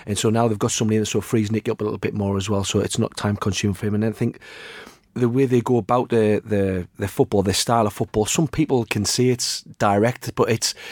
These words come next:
it's, that's a misunderstanding. The thing is, they've got a plan for every situation. So every, sort of, like, they break the game up into very small,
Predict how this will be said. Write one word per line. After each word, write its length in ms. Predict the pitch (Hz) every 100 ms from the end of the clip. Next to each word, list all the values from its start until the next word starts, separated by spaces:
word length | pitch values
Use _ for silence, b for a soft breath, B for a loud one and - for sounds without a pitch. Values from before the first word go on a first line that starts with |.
| B B B B B B
it's, 140 | -
that's 220 | 123 127 147
a 20 |
misunderstanding. 800 | 143 - 131 101 - 120 139 127
The 80 |
thing 240 | 107 160 151
is, 100 | 131
they've 160 | 113
got 140 | 98 -
a 60 |
plan 340 | - - 113 139
for 160 | - -
every 220 | 113 107
situation. 800 | - 113 - 98 104 101 113 120 B -
So 140 | 123
every, 440 | - 139 131 156 143
sort 200 | - 117
of, 80 | 104
like, 140 | 110
they 80 | 110
break 260 | 95 143
the 60 | 123
game 240 | - 127
up 100 | 127
into 160 | - 90
very 260 | 92 117 110
small, 480 | - 113 107 104